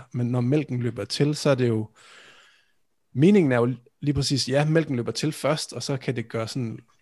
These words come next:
så kan det gøre ondt, men måske også være en lille smule lystfuldt. Det ved jeg ikke helt, om der er sådan et behag i ubehaget, men, men så er det jo også meningen netop, at, at mælken så skal, øh,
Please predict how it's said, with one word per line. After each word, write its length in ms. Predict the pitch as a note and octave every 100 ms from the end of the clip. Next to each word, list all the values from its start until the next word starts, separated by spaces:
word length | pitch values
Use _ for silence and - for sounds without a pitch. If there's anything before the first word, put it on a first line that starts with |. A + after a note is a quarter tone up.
| _ _ _ _ -
så 140 | -
kan 140 | C#3 C3
det 80 | A#2
gøre 160 | G#2+ -
ondt, 300 | D3+ C3+ - _ -
men 100 | B2
måske 340 | A#2 A2 D#3 D3+
også 140 | D3+
være 120 | C#3+
en 100 | C3
lille 200 | D3+ G3
smule 520 | F3+ D3 C#3+ C#3+ C#3+ -
lystfuldt. 840 | C#3+ D#3 - - - - - A2+ -
Det 100 | C3+
ved 60 |
jeg 40 | D3
ikke 100 | -
helt, 160 | D3+
om 100 | A#2+
der 80 | A2+
er 60 | B2
sådan 160 | C#3+
et 80 | B2
behag 460 | B2+ D3 C#3+ A2+ -
i 140 | D3 C#3+
ubehaget, 520 | C#3+ C#3 B2+ A2+ G#2+ _ _ - - _ _ _ _
men, 360 | C3+ B2+ B2 - _ _ -
men 200 | C3+ B2+
så 120 | -
er 40 |
det 80 | D#3
jo 100 | C3+
også 220 | C#3 -
meningen 320 | D#3+ G#3+ F#3+ C3
netop, 300 | B2+ B2 A#2+
at, 240 | A2+ - - - _
at 120 | B2 A#2+
mælken 320 | D3 C3 A#2+
så 160 | -
skal, 400 | B2 - A2 G#2+ - _ _ _ _ _ _ _ _
øh, 400 | B2+ A2+ G#2+ G#2+